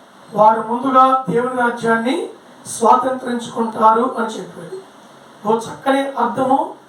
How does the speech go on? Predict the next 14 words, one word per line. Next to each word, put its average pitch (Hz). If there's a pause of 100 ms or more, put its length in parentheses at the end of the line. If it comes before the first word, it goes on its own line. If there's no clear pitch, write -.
(480)
వివరంగా 277
చెప్పాడు 240
ఆ 214
మాట 208
వారికి. - (840)
అంటే 240 (600)
దేవుని 277
మాటలు 262
ముందుగా 277
మీ 240
వద్దకే 262
వచ్చాయి, 220 (1000)
మీరు 220
వినలేదు. 226